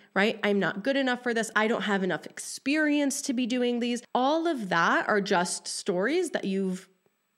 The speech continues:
been really holding on. Another eye-opening thing for me when it came to stories was really figuring out where that story stemmed from. And a lot of the time, those stories were, like, put on us by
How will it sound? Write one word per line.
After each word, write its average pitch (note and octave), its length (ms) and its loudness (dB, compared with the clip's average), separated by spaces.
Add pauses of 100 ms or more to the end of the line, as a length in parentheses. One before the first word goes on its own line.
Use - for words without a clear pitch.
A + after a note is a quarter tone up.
(220)
been G#3 220 2
really C4 220 0
holding G#3 460 -2
on. E3+ 420 0 (100)
Another A#3+ 560 2 (320)
eye-opening G3 680 4 (120)
thing G3 380 2
for G3+ 220 0
me F#3 120 2
when F#3 140 2
it - 100 -4
came F3+ 220 -2
to F3+ 140 -4
stories F#3 580 0
was F3 320 2
really C4+ 400 2
figuring G#3 500 0
out F3 220 0
where F#3+ 300 2
that G4 200 0
story F#3 560 -2
stemmed E3+ 560 -4
from. C#4 460 0
And A3 100 2
a G#3 60 4
lot G3 260 2
of D4+ 140 -2
the D#4 80 -2
time, F#3+ 400 0
those F#3 180 -2
stories A#3+ 680 -2
were, G3+ 360 2
like, F#3 220 0 (220)
put D#4 280 2
on G3+ 260 4
us D4 340 0
by G#3 200 2